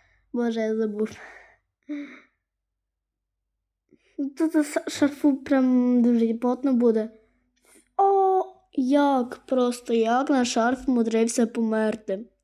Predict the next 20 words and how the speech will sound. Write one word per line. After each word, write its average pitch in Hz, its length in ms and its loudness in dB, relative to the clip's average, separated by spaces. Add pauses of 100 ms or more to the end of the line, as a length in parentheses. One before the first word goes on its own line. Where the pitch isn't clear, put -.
(1200)
Але 302 220 4
у 311 80 6
них 320 280 6
там, 294 380 2
е, 277 200 4
у 277 280 4
Яді 262 560 4 (240)
помер 262 440 2 (200)
і 247 480 2
той, 233 300 0
і 262 100 -2
нас 240 200 -2
Френк 240 340 0
затащив. 226 720 -2
Хорош, 220 380 -6
Френк. 214 460 -8 (520)
Давайте 233 240 -2
смайлика 220 440 -2
кину. 330 340 2 (1900)
Хорош. - 600 -10